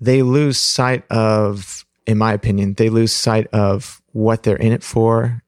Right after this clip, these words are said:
And they, their sight is a hundred percent on fame and monetary gain, I guess. And, uh, if you start out, that's your whole goal, fine, or whatever. But so anyways, I was talking to this guy who's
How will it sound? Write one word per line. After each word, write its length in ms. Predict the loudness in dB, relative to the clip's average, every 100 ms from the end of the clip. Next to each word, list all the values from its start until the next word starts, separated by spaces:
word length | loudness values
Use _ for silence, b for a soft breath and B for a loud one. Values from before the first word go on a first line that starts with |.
| _
And 200 | -2 0
they, 420 | 0 0 -2 -6 -16 _ _ _
their 240 | -2 -2 -2 -6
sight 280 | -2 0 0
is 200 | -2 -6
a 40 | -12
hundred 300 | -6 -2 -2
percent 360 | -2 -2 -2 0
on 380 | 0 0 -2 -8 _ _ _ _
fame 340 | -4 0 2
and 100 | 2
monetary 460 | 2 2 0 0 0
gain, 440 | 0 0 0 -4 -12 _ _ _ _ _ _ -8
I 100 | -2
guess. 360 | 0 -2 -6 -18 _
And, 440 | 2 4 2 0 -6
uh, 100 | -14 -6
if 160 | -4 -2
you 100 | -2
start 320 | 0 0 2
out, 180 | 0 0
that's 260 | -2 -2 -4
your 100 | -6 -6
whole 220 | -2 -2
goal, 240 | 0 -2 -2
fine, 400 | -2 -4 -2 -6
or 40 |
whatever. 360 | -4 -4 -2 -4
But 320 | -2 -2 -2 _ _ -4
so 160 | 0
anyways, 220 | 2 0
I 20 | 0
was 60 |
talking 180 | -2 0
to 40 |
this 120 | -2 0
guy 280 | 0 0
who's 420 | 0 2 0 -2